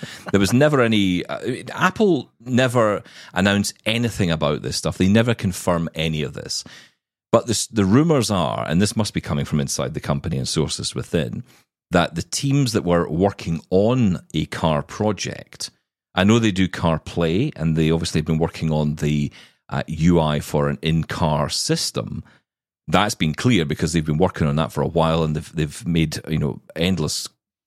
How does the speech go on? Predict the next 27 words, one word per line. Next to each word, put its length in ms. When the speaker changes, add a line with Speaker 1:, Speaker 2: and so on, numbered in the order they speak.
Speaker 2:
well, 140
they've 120
shown 600
endless 340
technology 540
around 300
that, 180
and, 200
and 200
it 180
is 400
implemented 500
in 40
a 60
number 180
of 100
cars 300
at 60
the 60
moment. 260
But 100
the 100
idea 260
of 80
an 140
actual 520
car 600